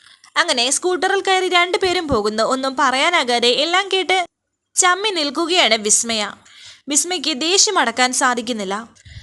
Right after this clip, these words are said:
ദേഷ്യത്തോടെ തന്നെ വീട്ടിലേക്ക് വന്ന് കരയുകയാണ് വിസ്മയ. അരുന്ധതി അവിടെ എത്തി. വിസ്മയ കരയുന്നതിന്റെ കാരണം അന്വേഷിക്കുകയാണ് അരുന്ധതി.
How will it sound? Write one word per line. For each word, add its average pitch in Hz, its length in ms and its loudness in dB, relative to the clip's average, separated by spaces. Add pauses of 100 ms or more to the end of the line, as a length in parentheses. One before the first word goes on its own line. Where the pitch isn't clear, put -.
(180)
ദേഷ്യത്തോടെ 415 580 2
തന്നെ 427 140 0
വീട്ടിലേക്ക് 349 440 0
വന്ന് 302 320 2
കരയുകയാണ് 302 600 2
വിസ്മയ. 202 460 -6 (600)
അരുന്ധതി 370 380 2
അവിടെ 247 220 2
എത്തി. 208 340 -2 (540)
വിസ്മയ 427 360 2
കരയുന്നതിന്റെ 320 580 2
കാരണം 339 420 4
അന്വേഷിക്കുകയാണ് 349 760 2
അരുന്ധതി. 208 680 -2